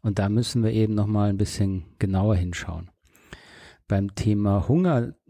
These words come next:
zum Beispiel lässt sich das eigentlich sehr einfach, ähm, zeigen.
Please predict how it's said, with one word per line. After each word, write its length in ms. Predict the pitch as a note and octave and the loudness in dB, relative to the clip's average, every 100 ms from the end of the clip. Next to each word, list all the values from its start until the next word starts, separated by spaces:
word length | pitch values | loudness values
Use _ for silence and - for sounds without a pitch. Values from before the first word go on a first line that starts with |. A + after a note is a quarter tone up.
| - | -20
zum 240 | - - F#2 | -6 -2 0
Beispiel 440 | G2 C3+ - G#2 | 2 0 0 0
lässt 220 | F#2+ G2 | 0 0
sich 140 | - G#2+ | -2 -2
das 440 | G#2 F#2+ - - - - | -2 -2 -4 -10 -14 -12
eigentlich 480 | F3 A#2 C#3+ B2 | -4 -2 0 -2
sehr 240 | - G#2+ G2+ | -2 -2 -2
einfach, 600 | F#2 F#2+ - F2+ - - C3 | -4 -4 -4 -6 -6 -16 -12
ähm, 220 | F2+ F2 E2+ | -10 -10 -10
zeigen. 560 | - F#2 G#2+ A2 F2 | -6 -2 -2 -2 -4